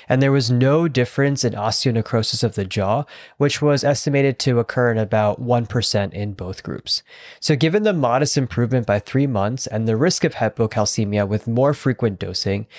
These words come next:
many people prefer Zometa, um, but, you know, both in theory are reasonable options.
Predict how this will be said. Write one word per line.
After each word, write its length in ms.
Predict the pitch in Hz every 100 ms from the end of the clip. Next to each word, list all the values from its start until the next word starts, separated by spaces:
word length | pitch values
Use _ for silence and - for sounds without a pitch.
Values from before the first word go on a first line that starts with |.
| - - _
many 260 | - 180 180
people 320 | 170 156 151
prefer 420 | - 131 - 135
Zometa, 680 | 120 117 107 110 107 101 113
um, 300 | 117 107 104 -
but, 200 | 123 110 -
you 80 | 123
know, 220 | 107 -
both 300 | 135 135 143
in 80 | 127
theory 340 | - 113 110
are 100 | 104
reasonable 440 | 95 95 98 87 87
options. 580 | 82 - - - -